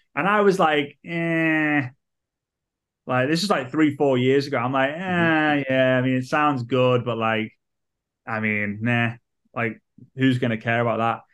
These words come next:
Speaker 1: And he was like, "Mate, just make sure you pay attention to A I. It's gonna change the game, da, da, da, da, da."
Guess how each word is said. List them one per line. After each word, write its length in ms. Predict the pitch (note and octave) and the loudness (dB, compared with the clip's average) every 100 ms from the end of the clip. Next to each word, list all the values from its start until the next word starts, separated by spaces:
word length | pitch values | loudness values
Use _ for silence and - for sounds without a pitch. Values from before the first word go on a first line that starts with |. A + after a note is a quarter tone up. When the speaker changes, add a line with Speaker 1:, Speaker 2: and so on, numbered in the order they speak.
| _ | _
Speaker 1:
And 60 | C3 | 0
he 80 | C#3+ | 2
was 140 | D3 | 2
like, 260 | C#3 B2+ - | 0 -2 -2
"Mate, 300 | C3 C3 B2+ | 0 0 -2
just 240 | A#2 - | -10 -4
make 180 | C3 C3 | -2 -2
sure 160 | C3 C3 | 0 0
you 100 | B2+ | 0
pay 200 | C3 B2 | 0 -2
attention 360 | C3 B2+ A#2+ | -2 -4 -4
to 140 | A#2+ A#2+ | -6 -6
A 120 | A#2+ | -2
I. 300 | C3 C3+ C3+ | 0 2 2
It's 180 | B2 B2 | 0 -4
gonna 160 | B2+ | -6
change 280 | A#2 B2+ A#2 | -4 -2 -4
the 80 | A2+ | -4
game, 440 | A#2 C3+ C3+ C3+ | -2 0 0 0
da, 100 | B2+ | 0
da, 80 | A#2+ | -2
da, 100 | A2+ | -2
da, 100 | A2+ | -2
da." 300 | B2 C#3 C3+ | 0 0 -2